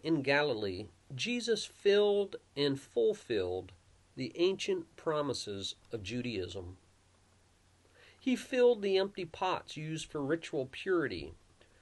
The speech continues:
with wine used for secular celebration. He didn't merely announce a coming reign of God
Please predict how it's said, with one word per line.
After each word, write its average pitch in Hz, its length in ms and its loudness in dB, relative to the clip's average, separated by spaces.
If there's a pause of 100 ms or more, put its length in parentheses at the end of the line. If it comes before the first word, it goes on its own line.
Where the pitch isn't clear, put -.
(200)
with 143 160 0
wine 127 640 4
used 135 400 -4
for 117 100 -10
secular 104 640 -4
celebration. 107 840 -4 (1200)
He 320 140 -4
didn't 302 260 4
merely 190 500 6
announce 160 580 2
a 104 40 -4
coming 123 340 -4
reign 107 300 -2
of 95 160 -6
God 95 440 -2